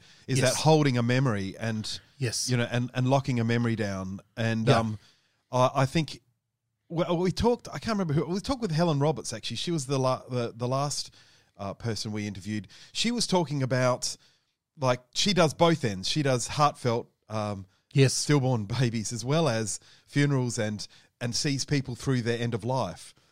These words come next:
Speaker 2: Yeah.
Speaker 1: Um, she's
Speaker 2: Yeah.
Speaker 1: a death doula as well as, as everything, which is just, you know, it's just magic what she, th-, that she can m-, run that herself through that gamut,
Speaker 2: Yeah.
Speaker 1: through
Speaker 2: Yeah.
Speaker 1: that valley and,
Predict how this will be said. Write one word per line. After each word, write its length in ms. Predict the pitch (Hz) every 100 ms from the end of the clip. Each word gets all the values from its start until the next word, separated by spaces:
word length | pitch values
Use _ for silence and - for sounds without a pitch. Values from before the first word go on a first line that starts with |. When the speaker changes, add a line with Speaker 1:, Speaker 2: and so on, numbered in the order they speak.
| _ 135
Speaker 2:
Yeah. 200 | 127 117
Speaker 1:
Um, 140 | 110 _
she's 180 | - 135
Speaker 2:
Yeah. 60 | 127
Speaker 1:
a 20 |
death 320 | 156 151 -
doula 340 | 131 113 104
as 160 | 104 98
well 220 | 117 113
as, 260 | 104 92 - _ _ -
as 100 | 107
everything, 160 | 123 139
which 140 | 143
is 100 | 165
just, 240 | 196 - - - - -
you 100 | 135
know, 80 | 110 -
it's 140 | 135
just 240 | - 170 131
magic 500 | 131 139 139 131 - _ _ 139
what 180 | 135 135
she, 220 | - 139
th-, 200 | 113 151
that 140 | 131 117
she 120 | 190
can 260 | 165 135 - - - -
m-, 200 | 135 131
run 460 | 135 123 139 151 165
that 220 | 143 - -
herself 440 | 123 - 143 123
through 360 | - 147 143 151
that 360 | 131 110 -
gamut, 480 | - 131 123 107 - 123
Speaker 2:
Yeah. 140 | 92 - - _ -
Speaker 1:
through 120 | 139
Speaker 2:
Yeah. 40 | 156
Speaker 1:
that 140 | 135
valley 540 | 131 139 147 127 110 110
and, 400 | 117 120 113 -